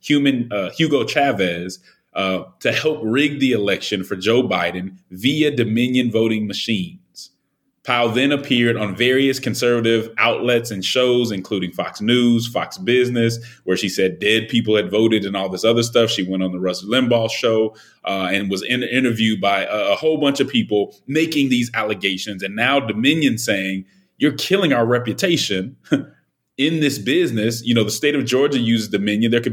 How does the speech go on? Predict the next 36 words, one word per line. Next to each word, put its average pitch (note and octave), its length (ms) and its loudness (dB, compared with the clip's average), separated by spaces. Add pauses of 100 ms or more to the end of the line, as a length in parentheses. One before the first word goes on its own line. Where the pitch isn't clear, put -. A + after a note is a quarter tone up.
be - 60 -8
other C#3+ 200 2
states B2 320 -2
that G2+ 180 0
might, A2 320 -2 (260)
uh, G#2+ 120 2
use B2 300 0
our G#2+ 120 -4
systems, G3 460 0
and A#2 120 2
you're F3+ 140 2
going F3+ 160 0
around E3 240 2
just B2 160 -4
making E3 300 0
stuff - 320 -8
up. A3+ 260 -2 (2000)
Now, C3 200 0
after F#3+ 320 0
re-, C3+ 360 0
after E3+ 240 -2
repeatedly D3+ 560 2
saying D3 360 0
all B2 160 2
this G#2 200 -4
stuff G2+ 360 -2
and F#2 100 -4
saying C3+ 300 2
that B2+ 140 2
the A#2+ 80 2
election A#2 420 2
was, G#2+ 140 -2
uh, F#2+ 440 -6
election A#2 420 0
was G#2 140 0
rigged G#2+ 560 0